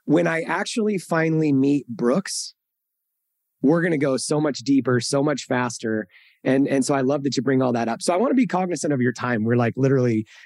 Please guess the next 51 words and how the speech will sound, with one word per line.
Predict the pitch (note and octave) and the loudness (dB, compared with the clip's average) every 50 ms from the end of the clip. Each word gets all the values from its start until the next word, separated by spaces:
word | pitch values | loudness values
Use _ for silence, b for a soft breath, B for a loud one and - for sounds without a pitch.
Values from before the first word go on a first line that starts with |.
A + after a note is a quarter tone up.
| B B B - | B B B -2
um, | A#2+ A2+ A2 G#2+ G#2+ F#2 _ _ | -2 0 0 -2 -4 -6 _ _
five | D3+ D#3 D#3 C3+ | 0 0 0 0
minutes | D3 D3+ D3 C3+ B2 - - - | 0 0 0 0 -2 -4 -8 -4
from | - B2+ | -2 0
the | A#2+ A2+ | 0 0
top | - C#3 B2+ - | 0 -2 -2 0
of | C3 | 0
the | A#2+ B2 | 0 2
hour | B2 B2 B2 | 2 2 0
here. | B2 A#2+ A#2+ A2+ A2 - B B B B B B B B B | 0 0 -2 -4 -4 -8 B B B B B B B B B
But | - B3 | 0 2
I | G#3+ G3+ | 2 0
have, | G3 A#3 B3+ C4 A3+ - | 0 0 -2 -2 -4 -4
you, | - F3 F#3 E3+ - | -2 -2 -2 -2 -2
you | G3+ F3+ | -2 -2
brought | D#3+ E3 G#3 A#3+ D4 | 0 0 0 0 0
up | D#4 - | -2 -2
a | - G3 | -2 -2
guy | D3+ E3 D#3+ E3 | 0 0 0 2
a | E3 D#3 | 0 0
while | C#3+ D3 D3 D3 C#3+ | -2 -2 -2 -2 -2
back, | B2 A2 C3+ C3+ C3+ C3+ - - - - - - | -2 -2 -4 -2 -4 -6 -8 -12 -20 -20 -8 -4
um, | C3+ C3 B2+ B2 A#2 A2+ A2 G#2+ G2+ G2+ - _ _ _ _ _ _ - | -2 0 0 0 0 0 0 -2 -2 -6 -10 _ _ _ _ _ _ -2
uh, | C#3 B2 A#2 A#2 | -2 0 0 0
one | A#2+ A#2+ C#3 D#3+ F3 F3+ | 0 0 0 2 2 2
rental | F3 E3+ D#3+ D#3 D3 C#3 | 2 0 0 0 0 0
at | B2+ | -2
a | B2+ | -2
time. | A#2 - B2 G#2 G2 F#2+ G2 - | -4 -6 -8 -8 -8 -10 -10 -2
And | - C3+ C#3 | 2 4 4
you | C#3+ | 4
were | C3+ B2 | 4 2
talking | - D3+ E3 F#3 - G3 F3 | 0 -2 -2 0 0 0 0
about | E3+ D3 C#3+ C#3 C3 A#2 | 0 0 -2 -2 -4 -6
how, | - C#3 B2+ B2 B2 B2 A#2 G#2+ _ b b b b b | -4 -2 0 0 0 0 -2 -4 _ b b b b b
you | b C#3 | b 2
know, | D3+ D3+ | 2 4
he | C#3+ D#3 C3+ | 2 0 0
doesn't | F3 F#3+ A3+ G#3+ B3 G#3+ - - | 0 -2 2 2 0 0 0 0
really | C3+ D#3+ F3+ F3+ E3 D3+ C#3 B2+ - | 0 0 2 2 2 2 2 2 0
over | D3 D3+ C#3 C#3+ B2+ - | 0 0 0 0 -2 -2
edit | B2+ B2+ C3+ B2+ | -2 0 0 0
all | B2 A#2 A2 | 0 0 -2
this | G#2+ A2+ A2 - | -2 -4 -4 -4
stuff. | - C3+ A#2+ - | -4 -4 -2 0
And | C#3+ D3 | 0 0
I | D#3+ | 2
think | - B3 B3 G#3+ | 4 2 4 4
this | - G3+ - | 2 -2 -2
is | F#3+ D#3 C3+ | -6 -6 -2
valuable | A#2+ C#3+ D3 D#3+ E3 D#3 D3+ C#3 A#2+ B2+ A#2+ A#2 | -2 0 0 0 2 2 0 2 2 0 -2 -2